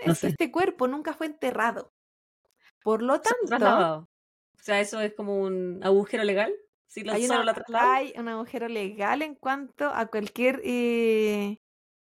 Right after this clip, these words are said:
Speaker 2: demanda o cualquier denuncia contra ella. Porque ella no hizo in-
Speaker 1: Entre comillas, legalmente
Speaker 2: No.
Speaker 1: ella no hizo nada malo.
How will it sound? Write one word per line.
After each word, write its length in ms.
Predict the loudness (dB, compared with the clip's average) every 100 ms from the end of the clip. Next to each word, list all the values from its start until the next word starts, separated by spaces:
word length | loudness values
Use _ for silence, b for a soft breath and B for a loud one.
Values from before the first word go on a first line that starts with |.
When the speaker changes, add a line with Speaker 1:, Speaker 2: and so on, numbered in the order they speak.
| _
Speaker 2:
demanda 840 | 0 2 2 0 -2 0 0 0
o 100 | -2
cualquier 880 | -2 -4 -6 -4 0 2 2 2 0
denuncia 520 | 0 -2 0 -2 -2 -2
contra 300 | 0 0 2
ella. 320 | 0 -4 -10 _ _ _ _ _ _ _ _
Porque 320 | -4 -4 -2
ella 320 | 0 0 0 0
no 280 | 0 0
hizo 560 | 0 0 2 2 2 -2 _ _ _ _ _ _ _ _ _ _ _ _ _ 2
in- 300 | 2 2 -2 _ _ _ _ _ _ b b
Speaker 1:
Entre 200 | -6 -4
comillas, 360 | -2 -2 4 4
legalmente 380 | 4 2 0 2
Speaker 2:
No. 40 | 0
Speaker 1:
ella 60 |
no 40 | 0
hizo 140 | -4
nada 160 | -2 -2
malo. 300 | -2 -4